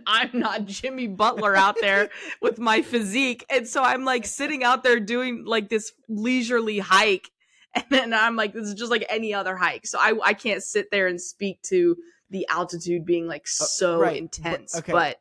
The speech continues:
Speaker 2: You know what? I'm not gonna lie. Maybe it was just, you know, the fact that they had really shown off the altitude. They showed, like, the posters, they did the warning
Speaker 1: Yeah.
Speaker 2: sign and all that stuff.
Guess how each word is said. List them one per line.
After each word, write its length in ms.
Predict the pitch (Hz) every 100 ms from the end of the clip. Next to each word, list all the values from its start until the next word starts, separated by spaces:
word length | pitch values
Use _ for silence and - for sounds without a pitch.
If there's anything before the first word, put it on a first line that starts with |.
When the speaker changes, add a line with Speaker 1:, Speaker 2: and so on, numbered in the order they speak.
| _ 185
Speaker 2:
You 140 | 220
know 100 | 240
what? 260 | 226 226 220
I'm 100 | 185
not 200 | 208 208
gonna 120 | 202
lie. 200 | 175 175
Maybe 400 | 175 165 180 196
it 80 | 190
was 180 | 160 139
just, 320 | 151 151 -
you 80 | 151
know, 380 | 143 131 113 -
the 100 | 147
fact 420 | 139 - 151 165 -
that 160 | 147
they 160 | 139 127
had 260 | 127 117
really 440 | 117 131 127 120 113
shown 580 | - - 123 123 131 123
off 320 | 117 123 -
the 140 | 117
altitude. 560 | 113 120 - 131 127 113
They 100 | 113
showed, 400 | - 135 131 123
like, 220 | 120 120
the 100 | 113
posters, 760 | - 127 135 - 135 131 131 120
they 120 | 117
did 160 | 117 117
the 100 | 113
warning 340 | 185 180 165
Speaker 1:
Yeah. 140 | 135 -
Speaker 2:
sign 360 | - 139 143
and 120 | 143
all 100 | 139
that 200 | 143 139
stuff. 260 | - 147